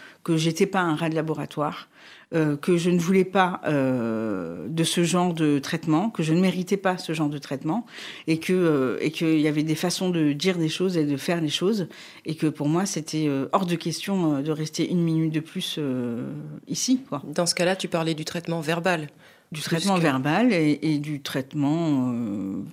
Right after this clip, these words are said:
Speaker 1: et du non-traitement, euh, humain. <laughs> C'était surtout ça. Euh, à ma grande surprise, ce, ce, ce médecin, euh,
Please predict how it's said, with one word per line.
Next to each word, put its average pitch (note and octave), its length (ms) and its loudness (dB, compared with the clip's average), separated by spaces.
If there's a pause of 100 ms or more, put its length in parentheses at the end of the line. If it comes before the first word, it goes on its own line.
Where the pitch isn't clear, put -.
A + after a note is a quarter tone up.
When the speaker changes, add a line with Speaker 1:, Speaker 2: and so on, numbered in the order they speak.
(120)
Speaker 1:
et E3 100 2
du D3 220 -2
non-traitement, E3 880 2
euh, C3+ 300 -2
humain. F3 260 2 (140)
<laughs> - 140 -4
C'était C#3 400 -4
surtout - 320 -8
ça. - 180 -10 (680)
Euh, C#3+ 200 0 (260)
à D#3+ 60 0
ma D#3+ 140 4
grande D#3 160 0
surprise, F#3 460 0
ce, C#3+ 340 -2
ce, B2 300 -4
ce - 140 -6
médecin, D3 500 -2
euh, C#3+ 260 -4